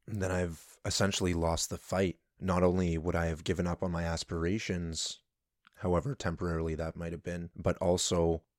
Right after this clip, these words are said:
I would have allowed myself to recede back into that place where I no longer wanted to be, which is depression, which is anxiety.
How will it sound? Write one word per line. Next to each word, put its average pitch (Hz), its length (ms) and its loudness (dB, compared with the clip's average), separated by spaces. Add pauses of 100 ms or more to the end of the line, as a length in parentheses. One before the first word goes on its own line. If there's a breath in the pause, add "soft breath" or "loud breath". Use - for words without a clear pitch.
I 92 100 4
would 87 180 2
have 80 300 0 (180)
allowed 87 420 4
myself 85 500 0
to - 120 -2
recede 85 600 2
back 82 280 0
into 80 240 -4
that 78 320 -2
place - 560 -2
where 85 140 -2
I 80 60 -2
no 80 180 -2
longer 78 320 -2
wanted 78 300 -4
to 80 80 -8
be, 78 380 -6 (260 soft breath)
which - 200 -6
is 82 160 0
depression, 82 640 -8
which 85 200 -10
is 82 160 -4
anxiety. 80 640 -8